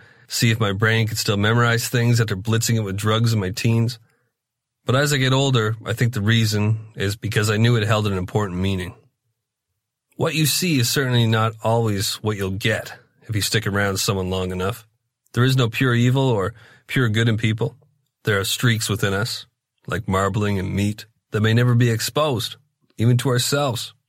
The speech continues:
unless the right combination of factors fall into place. From the homeless woman who jumps into a subway pit to rescue a dummy who followed the glow of their smartphone over the yellow line, to the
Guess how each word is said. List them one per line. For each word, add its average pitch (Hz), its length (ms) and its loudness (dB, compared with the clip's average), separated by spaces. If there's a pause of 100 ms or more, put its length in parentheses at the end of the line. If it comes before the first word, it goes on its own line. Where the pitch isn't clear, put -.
(280)
unless 104 260 -2
the 110 60 -2
right 110 200 0
combination 110 560 0
of 90 40 -6
factors 110 400 0
fall 98 220 0
into 90 160 -6
place. 87 400 -8 (640)
From 139 220 0
the 127 80 2
homeless 175 340 0
woman 147 240 0
who 127 80 2
jumps 120 300 2
into - 180 -2
a 98 60 0
subway 123 480 0
pit 123 340 -4
to 101 80 -4
rescue 110 360 -2
a 90 60 -4
dummy 113 420 2
who 101 280 2
followed 120 360 0
the 101 80 -4
glow 107 280 0
of 110 80 0
their 101 80 -2
smartphone 113 720 0
over 107 160 0
the 98 80 -2
yellow 104 260 0
line, 113 520 2
to 113 100 0
the 92 180 -4